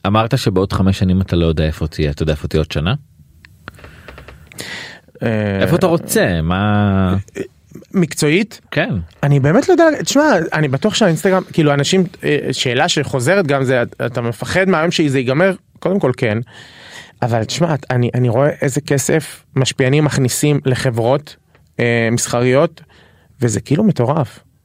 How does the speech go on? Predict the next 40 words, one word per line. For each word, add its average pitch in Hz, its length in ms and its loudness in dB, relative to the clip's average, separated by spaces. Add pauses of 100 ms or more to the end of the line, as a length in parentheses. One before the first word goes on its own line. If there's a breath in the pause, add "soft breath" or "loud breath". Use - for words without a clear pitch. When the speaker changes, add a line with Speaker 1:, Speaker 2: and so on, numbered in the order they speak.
(360)
Speaker 2:
למה 180 220 2
שזה 165 220 2
ייגמר, 139 420 2
אתה 104 140 -4
מבין? 120 340 -2 (160)
Speaker 1:
אהה. 101 200 -4
Speaker 2:
יכול 165 240 0
להיות 190 100 2
שאני 190 280 2
אגמר, 151 320 0
יכול 147 160 -2
להיות 180 100 2
שאני 165 260 0
לא 165 120 2
מעניין, 165 380 2
לא 160 160 0
רלוונטי, 165 460 0
יכול 147 200 -2
להיות 165 100 -2
שיעשו 170 1000 2
לי 190 80 0
קנסל, 214 500 2 (500 loud breath)
אבל 135 340 0
ה-, 131 280 -2
התחום 208 440 0
הזה 202 140 2
של 165 140 -2
משפיענות, 147 520 0
גם 175 120 4
אם 196 80 2
זה 165 120 2
לא 170 40 2
יהיה 180 80 4
באינסטגרם, 185 640 2
אני 151 100 0
חושב 127 200 -6
שזה 135 120 0
ימשיך 143 480 0
ויהיה, 143 520 2
ו- 123 60 0